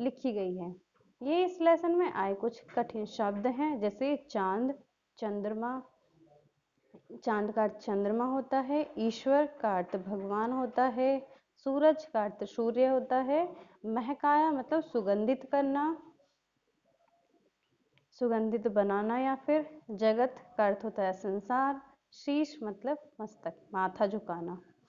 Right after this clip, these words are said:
अब इस lesson में सही शब्द चुनकर वाक्य पूरे कीजिए।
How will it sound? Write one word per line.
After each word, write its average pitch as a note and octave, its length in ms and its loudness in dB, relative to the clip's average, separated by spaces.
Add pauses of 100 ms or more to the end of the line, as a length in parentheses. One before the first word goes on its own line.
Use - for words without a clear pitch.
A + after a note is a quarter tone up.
(1600)
अब C#4+ 180 4 (320)
इस C4+ 240 -6
lesson A#3+ 340 0
में D4 340 -2 (3000)
सही D#4+ 260 10
शब्द D#4+ 340 4
चुनकर C#4 400 4
वाक्य A3 400 0
पूरे A3+ 360 -2
कीजिए। F#3+ 760 -8